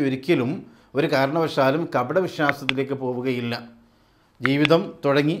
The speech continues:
അവസാനം വരെ അഹ്ലു സുന്നത്ത് വൽ ജമാഅത്തിൽ തന്നെ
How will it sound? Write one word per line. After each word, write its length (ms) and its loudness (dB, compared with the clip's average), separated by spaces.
അവസാനം 520 2
വരെ 180 2
അഹ്ലു 280 0
സുന്നത്ത് 340 0
വൽ 140 2
ജമാഅത്തിൽ 640 2
തന്നെ 180 0